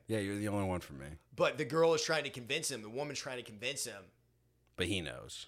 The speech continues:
Speaker 2: He knows.
Speaker 1: Because once you, once you get past a certain age, your gut can pretty much tell you.
Speaker 2: Yes.
Speaker 1: You don't need to have confrontations to,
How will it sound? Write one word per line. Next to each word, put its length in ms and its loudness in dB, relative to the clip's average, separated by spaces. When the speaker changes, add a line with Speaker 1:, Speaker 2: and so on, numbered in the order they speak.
Speaker 2:
He 120 -8
knows. 200 -4
Speaker 1:
Because 240 6
once 240 8
you, 160 6
once 300 4
you 60 0
get 180 0
past 300 0
a 60 -4
certain 340 -2
age, 220 -8
your 140 4
gut 340 -2
can 140 -12
pretty 240 -12
much 260 -6
tell 260 -6
you. 160 -10
Speaker 2:
Yes. 320 -10
Speaker 1:
You 120 6
don't 200 10
need 180 4
to 60 2
have 180 4
confrontations 1000 -2
to, 360 -8